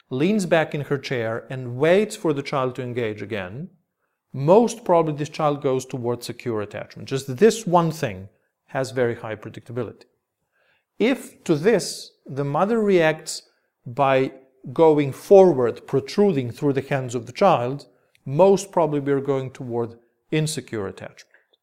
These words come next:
Because probably the mother cannot deal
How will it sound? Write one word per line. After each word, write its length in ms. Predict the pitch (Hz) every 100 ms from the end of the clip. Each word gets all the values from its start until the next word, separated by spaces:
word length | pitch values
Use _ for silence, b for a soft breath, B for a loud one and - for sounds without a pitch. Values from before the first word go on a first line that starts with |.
| _ _ _ _ _ _
Because 240 | 147 139
probably 480 | - - 190 185 185
the 120 | 160
mother 380 | 143 147 147 151
cannot 680 | 147 - 143 139 127 - - _ _ _ _ _ 120
deal 600 | 151 196 143 117 113 113